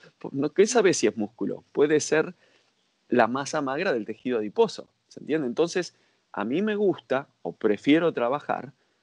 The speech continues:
con el abordaje anatómico. El abordaje anatómico, por ejemplo, el fraccionamiento en cinco componentes de Deborah Kerr y Bill Ross, que la mayoría de gente que lo escuchó no lo entiende,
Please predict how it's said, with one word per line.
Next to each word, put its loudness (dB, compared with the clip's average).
con -4
el -2
abordaje -2
anatómico. -6
El 0
abordaje 2
anatómico, 0
por -2
ejemplo, 0
el 2
fraccionamiento -2
en 0
cinco 0
componentes 0
de 4
Deborah 4
Kerr 2
y -8
Bill -2
Ross, -6
que -6
la 2
mayoría 4
de 0
gente 2
que 0
lo 2
escuchó -6
no 0
lo 0
entiende, -2